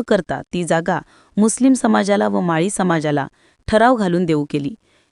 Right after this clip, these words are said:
यावरती देखील मराठा समाजाचा आक्षेप आहे. याबाबत ग्रामपंचायतने विचार न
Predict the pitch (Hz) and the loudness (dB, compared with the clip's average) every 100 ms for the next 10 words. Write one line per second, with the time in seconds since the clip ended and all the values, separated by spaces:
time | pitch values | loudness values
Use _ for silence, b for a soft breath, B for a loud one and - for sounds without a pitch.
0 | - 202 214 220 240 233 247 240 208 208 | 2 4 4 2 0 0 0 2 2 0
1 | 226 - 202 196 196 214 175 - 143 139 | -2 -2 -2 -2 -2 -2 -4 -4 -6 -8
2 | 127 156 _ _ _ _ _ 185 214 226 | -14 -18 _ _ _ _ _ 4 4 6
3 | 233 240 208 214 220 226 226 220 226 208 | 4 2 2 0 2 0 0 0 -2 -2
4 | - 208 | 0 0